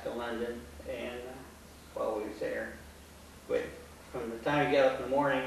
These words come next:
and, and ate and got dressed and got, and come time to go to work or do something, well, it was get out in formation and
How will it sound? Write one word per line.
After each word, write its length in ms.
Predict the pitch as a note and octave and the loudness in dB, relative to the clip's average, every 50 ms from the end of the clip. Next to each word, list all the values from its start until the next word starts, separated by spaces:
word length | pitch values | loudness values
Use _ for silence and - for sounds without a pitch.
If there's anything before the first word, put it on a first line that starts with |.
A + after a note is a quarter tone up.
| B2+ A#2+ | 0 -2
and, 100 | A#2 A#2 A#2+ - - - | -4 -4 -6 -6 -4 -2
and 200 | C3 A#2+ A2+ A2+ B2+ | -2 -2 0 2 6
ate 440 | C3+ C#3+ C#3+ C3+ C3+ C#3 C#3 - - - - - - C3 | 8 8 8 8 6 2 0 -4 -10 -14 -14 -12 -8 -4
and 420 | B2 B2 A#2+ A#2+ A#2+ A2+ A2 A2+ A2+ - - - - - | -4 -2 -2 -2 -4 -4 -6 -8 -8 -10 -14 -16 -8 -4
got 220 | C3+ C3 - A2+ B2 | -2 0 0 4 6
dressed 300 | B2 B2+ B2+ B2 B2+ - - C3 | 8 8 8 6 4 0 -4 -8
and 220 | A#2+ A#2 A#2 A#2 | -8 -8 -6 -4
got, 140 | A#2 A#2 A#2 A#2 A2+ - - - - - - - - - - - - - - - - - | -2 -2 -4 -4 -6 -10 -14 -14 -16 -16 -16 -16 -16 -16 -16 -16 -18 -16 -16 -10 -8 -6
and 180 | A2+ A2+ A2+ | -6 -6 -2
come 180 | - C3+ B2 B2 - | 0 0 0 0 2
time 280 | - C3+ - - - - | 2 4 4 4 4 2
to 100 | A#2 A2+ A2+ - - - - - | 0 -2 -2 -4 -10 -10 2 6
go 200 | C#3+ C3 B2+ B2+ | 8 8 8 8
to 60 | B2+ | 8
work 280 | C3+ C3+ C3+ - - - | 8 8 8 6 4 -2
or 60 | - | 2
do 220 | A#2 C#3+ E3 D#3 - | 4 6 6 6 4
something, 440 | - D#3+ D3 - - - B2+ B2 B2 | 2 0 0 0 0 -2 -2 0 2
well, 120 | B2 A#2 A#2 | 2 2 2
it 100 | A#2 - A#2 | 2 0 0
was 100 | A2+ A2+ - - - - - - - - - - | -4 -6 -8 -10 -14 -16 -16 -16 -16 -16 0 6
get 200 | C#3+ C3 B2 B2 B2 | 8 8 8 8 6
out 100 | B2 B2 | 4 2
in 100 | B2+ B2+ | 0 -2
formation 680 | B2 - C#3 C3 B2 A#2+ A#2 A#2 A#2+ A#2+ A#2 A2+ A#2 A#2 | 0 2 4 4 4 4 4 4 4 2 -2 -6 -6 -6
and 220 | A#2 A#2+ A#2+ A#2+ | -6 -6 -8 -10